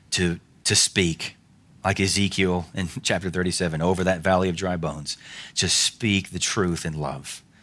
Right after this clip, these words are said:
and long for you to make them alive. Lord, we are grateful for the church, the local church. We're grateful for all that you have given us. We're grateful for brothers and sisters. We're grateful for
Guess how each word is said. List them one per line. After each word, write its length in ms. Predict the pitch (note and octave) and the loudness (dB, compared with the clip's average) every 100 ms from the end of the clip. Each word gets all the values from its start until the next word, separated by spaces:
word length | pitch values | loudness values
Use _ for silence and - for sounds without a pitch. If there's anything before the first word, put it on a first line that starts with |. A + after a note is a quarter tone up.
| - - - - | -20 -20 -20 -6
and 320 | F2+ E2+ D#2+ | -2 0 0
long 400 | E2 F#2+ F#2+ F#2 | 0 2 2 0
for 160 | F2+ F2+ | -2 0
you 420 | E2+ E2 D2+ C#2+ - _ - | 2 0 -2 -6 -18 _ -6
to 100 | F2 | -2
make 380 | E2+ F2 E2+ | 2 2 0
them 200 | - F2 | -2 -2
alive. 560 | E2+ E2 G#2 F#2 - - - - _ _ _ _ _ _ _ _ - - | 0 0 0 -2 -8 -18 -20 -20 _ _ _ _ _ _ _ _ -20 -6
Lord, 140 | G#2 | -2
we 120 | G2 G#2+ | 2 4
are 80 | |
grateful 600 | E2 G2 G#2+ A2+ E2 D2+ D#2+ - | 4 4 4 2 -4 -6 -10 -10
for 180 | - | -6
the 60 | D#2+ | -2
church, 600 | - - F#2 E2+ - - | 0 2 2 2 0 -2
the 80 | - | -8
local 320 | D#2 F#2+ F#2 | -2 0 0
church. 540 | E2 - E2 D#2+ - - - - - - - | -6 -4 -4 -4 -6 -10 -18 -20 -20 -16 -8
We're 80 | |
grateful 600 | F2+ G2 A2 G#2+ F#2+ E2 D2 - _ _ _ - - - | -2 4 4 4 -2 -4 -8 -20 _ _ _ -20 -16 -4
for 120 | A2 | 2
all 200 | A2 G#2+ | 4 4
that 180 | G2 - | 2 -2
you 80 | |
have 160 | F2+ E2+ | -2 -4
given 220 | E2+ E2 | -2 -2
us. 400 | D#2 C#2+ - - - - - - - | -2 -4 -6 -8 -12 -20 -20 -18 -6
We're 60 | |
grateful 320 | F2+ G#2+ - | 2 4 4
for 140 | F#2+ F#2 | -2 0
brothers 260 | G2 F#2 | 0 0
and 80 | E2 | 0
sisters. 480 | - F#2+ - F#2+ F2+ | -2 -2 -2 -4 -2
We're 80 | A2 | -2
grateful 480 | G2 A#2 A2+ - F#2+ | 4 4 4 -2 -4
for 540 | - F#2+ F2+ D#2 D#2 | -4 -2 -2 -2 -6